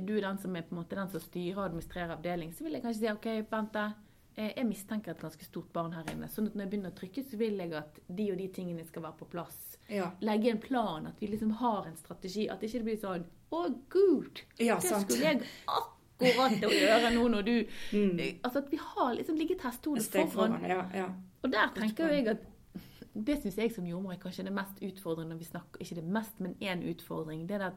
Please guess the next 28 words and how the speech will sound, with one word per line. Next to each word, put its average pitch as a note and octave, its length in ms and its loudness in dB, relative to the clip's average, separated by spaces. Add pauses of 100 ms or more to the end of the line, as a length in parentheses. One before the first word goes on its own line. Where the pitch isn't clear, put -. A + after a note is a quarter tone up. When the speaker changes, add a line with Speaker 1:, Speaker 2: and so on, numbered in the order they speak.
(140)
Speaker 1:
sant, G#3 180 -6
nå A3 120 2
snakket F#3 320 -6
vi F#3+ 80 -2
nettopp F#3 340 -8
om D#3+ 140 -8
at E3 100 -10 (560)
vi G3+ 60 -10
skal - 160 -6
holde A3+ 440 4
det F3+ 260 0 (920)
så - 180 -4
normalt G#3+ 500 4
som F3+ 160 -4
mulig, F#3+ 340 0
også A3 300 -2
i E3 40 -2
den E3 200 -6
avvikende F3 440 -4
fødsel. - 360 -6
Og F#3 40 -6
så B3+ 140 -2
sier G#3 240 0
jeg G3+ 100 2
i F#3 40 0
Speaker 2:
Mm. E3+ 100 2
Speaker 1:
neste E3 160 -6
setning, F#3+ 400 -6